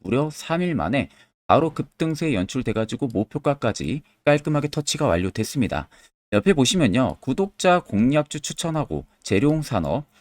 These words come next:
매수가 사천 원 부근, 목표가 오천이백 원 이상, 손절가 삼천팔백 원,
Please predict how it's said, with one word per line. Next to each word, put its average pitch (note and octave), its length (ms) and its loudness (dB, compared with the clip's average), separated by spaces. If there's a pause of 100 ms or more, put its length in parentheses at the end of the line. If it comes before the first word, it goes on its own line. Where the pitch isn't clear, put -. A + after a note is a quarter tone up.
(140)
매수가 C#3 440 0
사천 E3 400 -6
원 D#3 100 -2
부근, A2+ 320 -4 (340)
목표가 C#3 560 0
오천이백 A#2 640 0
원 G#2+ 120 0
이상, D#2 480 -4
손절가 D#3+ 600 -2
삼천팔백 E3 840 -6
원, D2 140 -4